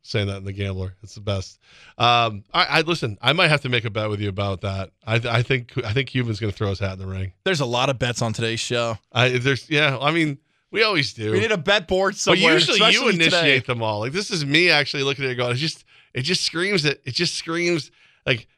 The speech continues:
Speaker 1: 'No, no, I can't. I'm very busy. I'm very busy. I can't.'" "We need you." "Okay." <laughs> All right.
Speaker 2: We may need Doug Dowdy to come over and give his take. We may need a special Doug appearance. I know he's a Red Sox fan and a Falcon fan.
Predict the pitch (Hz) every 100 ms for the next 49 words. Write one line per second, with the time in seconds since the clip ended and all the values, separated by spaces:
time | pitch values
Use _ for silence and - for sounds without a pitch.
0 | - 147 180 185 185 180 185 196 190 180
1 | 170 180 180 175 147 165 190 180 147 185
2 | 165 165 151 135 123 131 170 180 160 170
3 | 156 139 151 120 131 135 151 151 127 107
4 | 117 127 - 95 92 90 92 - 131 143
5 | - - 185 185 185 190 139 120 117 117
6 | 113 320 311 254 220 175 175 151 139 131
7 | 120 113 127 117 107 104 107 104 98 -
8 | 101 92 147 202 233 202 175 - - -
9 | 175 - 170 120 147 151 147 - 135 120
10 | 127 147 143 135 135 139 - 131 123 -
11 | 131 127 107 127 120 120 117 117 110